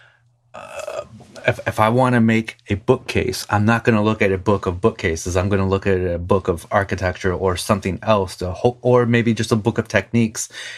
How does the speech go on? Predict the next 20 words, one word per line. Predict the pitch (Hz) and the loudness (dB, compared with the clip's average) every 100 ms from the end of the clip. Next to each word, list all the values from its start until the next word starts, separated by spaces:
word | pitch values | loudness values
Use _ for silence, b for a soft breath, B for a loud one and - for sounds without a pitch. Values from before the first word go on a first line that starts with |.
| B | B
and | 107 | -2
I'll | 90 | -2
see | - 135 | 0 0
something, | 123 110 87 95 90 | 2 0 0 -2 -4
and | - 95 92 | -6 -6 0
that | 107 - | 0 0
sparks | - - 107 104 - | -4 0 0 0 -2
the | 101 92 | -2 -2
idea | 95 95 98 92 | -2 0 0 0
that | 92 | -2
I | 90 | -2
need | 95 98 92 | 0 -2 -2
to | 92 | -2
make | 92 85 | -2 -2
that | - - | -6 -6
bookcase. | - 98 - - - | -6 -6 -8 -12 -8
So | - 104 | 0 2
I'm | 113 120 | 4 4
looking | 123 120 113 - | 2 2 -2 0
outside | 110 - - 110 110 101 | -4 0 2 2 2 0